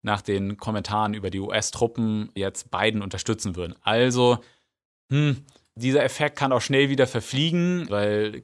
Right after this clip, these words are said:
Donald Trump das ja wirklich zur, zur Kür erhoben hat, die Medienlandschaft zu dominieren, indem einfach nach einem Skandal der nächste Skandal, der nächste Tabubuch rausgeholt und bis die Leute wirklich so taub sind. Meine These dazu wäre auch, dass es vielleicht verhindern kann,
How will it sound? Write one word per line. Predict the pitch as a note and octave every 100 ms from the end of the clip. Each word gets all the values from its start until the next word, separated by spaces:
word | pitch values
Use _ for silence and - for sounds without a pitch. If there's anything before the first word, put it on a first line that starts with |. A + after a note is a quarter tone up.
| _
Donald | - G#2 G#2
Trump | - A2
das | G#2 -
ja | G2+ G2 G2+ G#2+
wirklich | G#2 - -
zur, | - G2 F#2+ F#2
zur | - F#2
Kür | - C#3
erhoben | B2+ A2 G#2+ A2+ G2+
hat, | G#2 - - _ -
die | G#2+
Medienlandschaft | G#2+ A2+ A#2 G#2+ G#2 G#2+ G#2+ -
zu | G#2+
dominieren, | G#2 G2+ G2+ A2+ G#2+
indem | G2+ F#2+ G2+
einfach | G#2 G#2 G#2+ - - - _ _
nach | A2 G#2+ A#2
einem | - A#2+ B2
Skandal | - G#2+ G#2 G2+ G#2+ G#2+
der | G2+
nächste | A#2+ - A2
Skandal, | - G#2 G2+ G#2
der | G2+
nächste | A#2 -
Tabubuch | A2+ G2+ A#2+ A2+ -
rausgeholt | A2 - A2+ A2 G#2+
und | G#2+
bis | A2
die | -
Leute | G2+ G#2+ G2+
wirklich | F#2+ -
so | G2+
taub | - A#2+ B2
sind. | - A#2 A#2+ - - - -
Meine | A2 B2+ F3
These | - D#3+ C#3
dazu | C3 A#2+ B2+
wäre | A#2 C3 A2
auch, | A#2+
dass | A#2+ -
es | -
vielleicht | - A#2 B2+ F3+ G#3 -
verhindern | C#3 D#3 F3+ F3 C#3
kann, | - G#2 G#2+ D3 F3